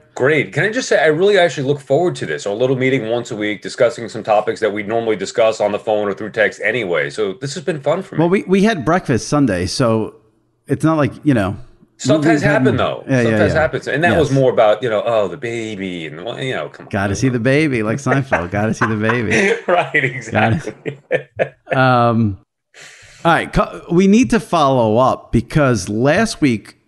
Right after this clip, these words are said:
Speaker 2: we went off about M L B with the seven-inning doubleheaders. Your point specifically about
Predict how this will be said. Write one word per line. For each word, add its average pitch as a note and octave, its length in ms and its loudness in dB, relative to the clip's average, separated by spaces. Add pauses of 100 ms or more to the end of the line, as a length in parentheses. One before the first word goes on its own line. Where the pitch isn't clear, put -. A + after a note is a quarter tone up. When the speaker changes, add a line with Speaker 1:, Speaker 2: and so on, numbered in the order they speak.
(100)
Speaker 2:
we C3+ 180 4
went C3 240 2
off D#3 240 2
about B2+ 260 0
M B2+ 160 2
L A2 160 2
B F#2+ 600 -2
with A2 160 -2
the A#2+ 80 0
seven-inning C3+ 720 2
doubleheaders. G#2+ 560 2
Your D#3+ 100 4
point D#3 300 0
specifically A#2 600 -4
about G2 480 0